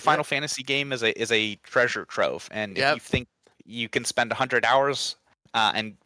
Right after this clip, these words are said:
Speaker 2: learn everything, you're wrong. There's probably a hu-, couple hundred more <laughs> to go.
Speaker 1: Probably some secrets and some, uh, hidden items. Yeah, I, I totally agree. And, like, I mean, the game is,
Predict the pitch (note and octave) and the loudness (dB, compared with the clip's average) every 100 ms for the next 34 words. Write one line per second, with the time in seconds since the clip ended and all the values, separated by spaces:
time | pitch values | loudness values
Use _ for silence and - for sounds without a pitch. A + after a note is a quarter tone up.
0 | _ A#2 A#2 A2 A#2 D3 D3 E3+ A#2 G2+ | _ -4 -2 2 2 0 -2 -6 -8 -4
1 | A2 D#3 B3+ G#3+ G#2 G#2+ - - B2+ B2 | 0 0 -2 -8 -8 -4 -4 0 0 2
2 | A2+ A2 A#2 A2+ - D3+ C3+ C3+ B2+ A#2 | -2 -2 -4 -12 0 2 4 4 2 0
3 | A#2+ C3 - - - D3 D2+ D3 D3 A#2+ | 2 2 0 -2 -2 0 -2 -4 -8 -8
4 | A#2+ A#2+ - E3+ E3 E3 - B2 - A#2+ | -10 -12 -10 -6 -2 -2 -4 -10 -10 -8
5 | A#2 A2 C3 A#2+ A#2+ B2 B2+ C3 C#3+ C3 | -8 -6 -6 -4 -4 -4 -6 2 4 4
6 | - - - - D3 - C#3 C#3+ D3+ C#3 | 2 -12 -8 0 2 2 -2 2 2 2
7 | B2 B2 B2+ B2+ C#3 D3 C#3 - D3+ C#3+ | 0 -2 -2 -2 -2 -2 -2 -2 0 0
8 | D3+ G3+ A3+ C#3 - | 2 2 2 -2 -6